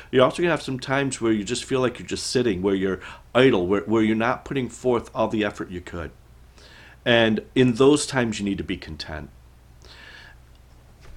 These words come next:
A couple of things I find that really, uh, cause people to get into states,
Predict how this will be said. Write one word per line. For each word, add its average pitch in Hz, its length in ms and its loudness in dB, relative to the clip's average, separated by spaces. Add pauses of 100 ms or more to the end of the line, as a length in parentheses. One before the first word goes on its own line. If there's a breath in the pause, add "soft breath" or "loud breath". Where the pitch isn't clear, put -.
(200)
A 127 320 8
couple 214 300 0
of - 100 -2
things 135 220 0
I 117 100 6
find 117 320 -2
that 95 100 -4
really, 123 800 0 (500)
uh, 95 260 0
cause 123 440 2
people 117 440 -4
to 104 160 -10
get 113 200 -4
into 104 160 -4
states, - 560 -2